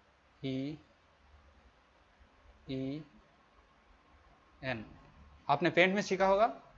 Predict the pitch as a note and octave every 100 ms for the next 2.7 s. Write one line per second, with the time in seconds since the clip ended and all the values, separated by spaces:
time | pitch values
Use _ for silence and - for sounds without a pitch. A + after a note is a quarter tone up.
0 | - - D#3+ D#3 E3 D#3+ F3 C#3 C#3+ -
1 | - D#3+ F3 - - - - - F3+ G#3
2 | - - C#3 D#3 E3 E3 F#3